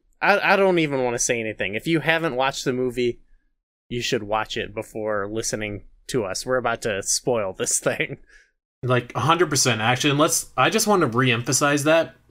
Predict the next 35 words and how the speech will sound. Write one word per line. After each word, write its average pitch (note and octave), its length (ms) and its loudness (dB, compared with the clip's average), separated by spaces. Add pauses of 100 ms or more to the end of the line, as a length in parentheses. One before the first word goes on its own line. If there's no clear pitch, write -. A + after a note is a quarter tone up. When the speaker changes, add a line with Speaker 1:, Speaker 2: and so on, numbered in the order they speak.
(680)
Speaker 2:
If E3 300 2
you G#3 240 2
have F3+ 240 2
not C#3 520 2 (440)
watched C#3+ 400 4
this D3+ 260 2
movie, A2 500 0 (360)
go C#3+ 160 2
watch D3+ 400 4
it C3+ 260 -2
before C3+ 420 0
you D3 160 4
listen B2+ 340 2
to B2+ 100 -4
this A#2+ 160 2
show. G#2 420 0
We C3 100 4
don't D#3+ 320 4
usually F#3+ 400 4
recommend D#3+ 480 2
that G#2 260 -2 (200)
for B2+ 240 0
the A#2+ 80 2
movies B2+ 340 4
that A#2+ 140 2
we A2 80 -4
cover, G2 380 -6 (320)
but - 160 -4
this E3+ 240 4
one, F3 420 2 (140)
we're C3 160 2
recommending A#2 600 2
it F#2 180 -8
Speaker 1:
<laughs> - 40 -12
Speaker 2:
because A2+ 600 0